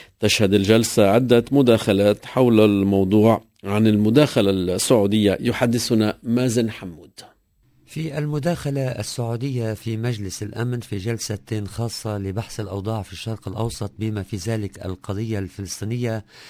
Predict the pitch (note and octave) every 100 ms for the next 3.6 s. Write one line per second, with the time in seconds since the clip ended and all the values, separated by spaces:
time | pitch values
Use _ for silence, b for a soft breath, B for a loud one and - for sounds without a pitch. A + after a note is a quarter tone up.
0 | B - - - A#2 G#2 - - G#2 G2+
1 | A2 C3 A#2 G#2+ F#2+ F#2+ G2 G#2 A#2+ F#2+
2 | - F2+ G2 C3 B2+ A#2 _ _ C#3+ C#3
3 | C#3 - A#2+ G#2 F#2+ G2+